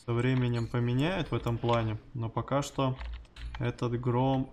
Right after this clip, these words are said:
немножечко, ну, тяжеловато. Тяжеловато накидывается.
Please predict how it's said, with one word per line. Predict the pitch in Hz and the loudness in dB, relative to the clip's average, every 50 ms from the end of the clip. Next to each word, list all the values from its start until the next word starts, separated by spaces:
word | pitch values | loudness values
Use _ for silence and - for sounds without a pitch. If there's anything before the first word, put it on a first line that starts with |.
| - - | -8 -4
немножечко, | - 120 117 117 117 117 117 117 123 127 127 123 123 120 - - - - 123 123 120 120 117 | -2 -2 0 0 0 0 0 0 0 0 0 0 -2 -4 -4 -8 -6 -2 -2 0 0 0 -2
ну, | 117 117 120 120 120 - - - - - - - - - - | -2 -2 -2 -2 -4 -6 -10 -12 -12 -12 -12 -10 -10 -10 -6
тяжеловато. | - 135 123 117 131 127 131 135 135 135 120 107 - - - - - - - - - - | 0 0 2 2 4 4 6 6 8 8 6 6 4 0 -6 -8 -8 -10 -10 -10 -6 -4
Тяжеловато | 113 113 113 117 120 117 117 110 107 - - - - - - - - - - - - - - | -4 -2 0 0 0 2 2 0 0 -2 -6 -8 -8 -6 -6 -4 -4 -6 -8 -10 -12 -8 -6
накидывается. | 113 113 107 - - 143 156 160 143 127 123 117 113 110 - - 107 | -4 -4 -4 -2 -2 -2 0 2 4 2 4 2 0 -2 -4 -6 -8